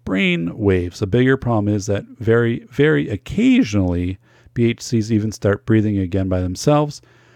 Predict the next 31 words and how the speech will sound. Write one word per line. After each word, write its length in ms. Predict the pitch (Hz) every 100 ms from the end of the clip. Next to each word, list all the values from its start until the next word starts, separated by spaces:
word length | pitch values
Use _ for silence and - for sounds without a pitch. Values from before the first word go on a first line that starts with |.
| _ -
Whether 240 | 117 113
they're 160 | 101 104
actually 340 | 101 - 104
dead 240 | 92 101 95
or 80 |
not, 380 | 95 127 135 -
well, 300 | 120 110 104
that's 320 | 98 98 -
up 120 | 101 -
for 280 | 92 90
debate. 380 | 90 101 156 139 _ _ _ _ _ _ _ 131
It's 200 | 123 -
that 200 | 127 127
uncertainty 600 | 113 98 - 208 156 123
that 160 | 117 -
many 240 | 113 117
people 720 | - 107 107 107 98 98 101 - _ _ _
are, 580 | 139 147 110 92 101 104 _
quite 320 | - 104 101 - _ _ -
rightly, 720 | 147 190 180 - 98 98 104
starting 340 | - 101 101 104
to 80 | 151
worry 200 | 185 104
about. 300 | 87 85 -
For 220 | - 113
a 60 | 104
deeper 320 | 175 185 110
insight, 360 | 107 - 104 104
you 100 | 95
should 200 | - 95
read 300 | 95 92